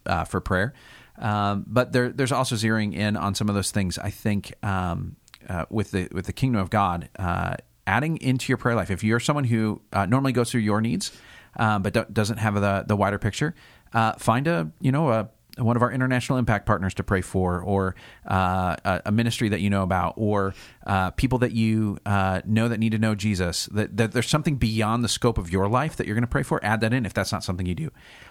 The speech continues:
If you're hesitant to offer your real honest needs, that may be something you have to, to discipline yourself to do, to say, "No, I'm really gonna go through my day.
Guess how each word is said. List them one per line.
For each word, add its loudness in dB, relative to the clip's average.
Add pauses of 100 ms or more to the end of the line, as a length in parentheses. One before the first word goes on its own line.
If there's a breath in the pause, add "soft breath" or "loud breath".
(140)
If -2
you're 2
hesitant -2 (280)
to -2
offer 2
your 2
real 2
honest 0
needs, -2 (760)
that 2
may 2
be -2
something 0
you 2
have -2
to, 0 (100)
to 0
discipline -2
yourself -2
to -4
do, 0
to -8
say, 0
"No, 0
I'm -2
really -2
gonna -2
go 0
through -2
my 2
day. -4